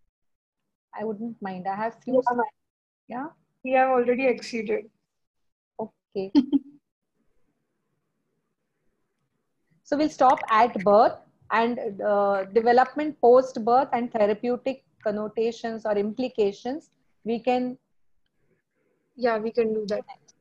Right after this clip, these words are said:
Speaker 1: There's one question asked by Gagan. How do we test or speech frequency? What is it?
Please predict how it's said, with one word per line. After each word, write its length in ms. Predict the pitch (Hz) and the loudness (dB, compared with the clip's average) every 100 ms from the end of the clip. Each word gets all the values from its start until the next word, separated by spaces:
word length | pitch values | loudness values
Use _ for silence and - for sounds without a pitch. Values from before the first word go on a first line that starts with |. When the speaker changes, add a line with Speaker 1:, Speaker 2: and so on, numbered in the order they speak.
| _ | _
Speaker 1:
There's 160 | 262 254 | 2 4
one 260 | 254 302 | 2 2
question 380 | 302 262 262 262 | 2 0 0 -2
asked 260 | 233 226 226 | -2 -2 0
by 120 | 240 | -2
Gagan. 520 | 214 208 202 254 294 226 | 0 -2 0 -2 -2 2
How 240 | 254 302 | 2 2
do 120 | 277 | -2
we 340 | 262 269 285 - _ _ - | -2 -2 -4 -10 _ _ 2
test 480 | 240 262 - - _ _ _ | 4 4 -2 -20 _ _ _
or 460 | - 220 226 254 339 - _ _ _ _ _ _ _ _ _ | 0 4 6 4 0 -12 _ _ _ _ _ _ _ _ _
speech 380 | _ 285 302 - | _ -4 -4 -6
frequency? 840 | 254 240 - 233 226 - 247 285 - - | -10 -6 -2 -2 -2 -10 -12 -12 -16 -16
What 200 | 202 240 | -14 -12
is 140 | 233 | -10
it? 140 | 339 | -10